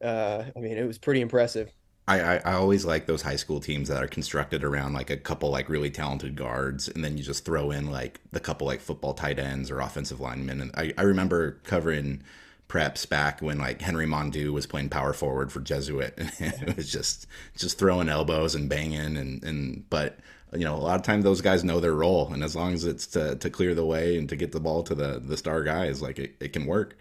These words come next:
Speaker 1: Totally. And it was like, you know, I just, so many of their, their buckets against Duncanville, uh, you know, the buckets, I should say, that, like, Mosley and, and, uh, I was gonna say Pritchard,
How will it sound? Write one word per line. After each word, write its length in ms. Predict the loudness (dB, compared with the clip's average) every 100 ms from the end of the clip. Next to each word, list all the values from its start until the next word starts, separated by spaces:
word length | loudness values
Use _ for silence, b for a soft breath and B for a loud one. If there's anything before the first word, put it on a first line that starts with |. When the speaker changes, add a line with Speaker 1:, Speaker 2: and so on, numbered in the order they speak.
| -20 _ b b b b 6
Speaker 1:
Totally. 460 | 8 10 8 6
And 100 | 6
it 80 | 4
was 140 | 4 4
like, 260 | 4 2
you 140 | -6 0
know, 140 | 2
I 80 | 4
just, 240 | 2 -2 -8 _ _ -20 _ _
so 260 | -8 2 4
many 240 | 6 8
of 80 | 8
their, 240 | 6 4 2
their 120 | 0
buckets 760 | 2 6 6 4 0 -6 -12 -12 -14 -10
against 380 | -2 -2 -2 0
Duncanville, 680 | 0 0 -2 0 0 -2 -4
uh, 540 | 0 2 4 2 -2 -6 _
you 120 | -4
know, 120 | -2
the 100 | -2
buckets, 400 | 2 4 4 2
I 60 | 0
should 160 | -2 0
say, 240 | 4 4
that, 240 | 4 0
like, 200 | -2 -4 -6
Mosley 540 | -2 2 2 2 0 0
and, 180 | -4 -10 -16 -10
and, 220 | -8 -6
uh, 480 | -6 -6 -6 -6 -8 -10 -16
I 60 |
was 140 | -12 -10
gonna 100 | -8
say 140 | -8
Pritchard, 420 | -2 0 0 -6